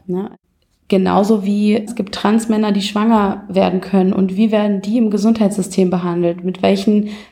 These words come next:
Diskriminierungen sind die konfrontiert? Ähm, und wie, inwieweit schränkt es dann auch vielleicht deren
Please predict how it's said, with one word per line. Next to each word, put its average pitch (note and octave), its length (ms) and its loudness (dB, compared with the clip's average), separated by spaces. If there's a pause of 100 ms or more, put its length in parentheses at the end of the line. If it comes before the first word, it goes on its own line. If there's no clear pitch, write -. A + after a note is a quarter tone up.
Diskriminierungen G3+ 960 2
sind F#3 220 2
die G3 40 -2
konfrontiert? F#3 840 0 (640)
Ähm, G3 180 0
und F#3+ 240 2
wie, A3 120 4
inwieweit G3+ 580 0
schränkt G#3 320 0
es G#3+ 100 -2
dann G3 160 0
auch - 280 -4
vielleicht F#3+ 340 0
deren F#3 580 -2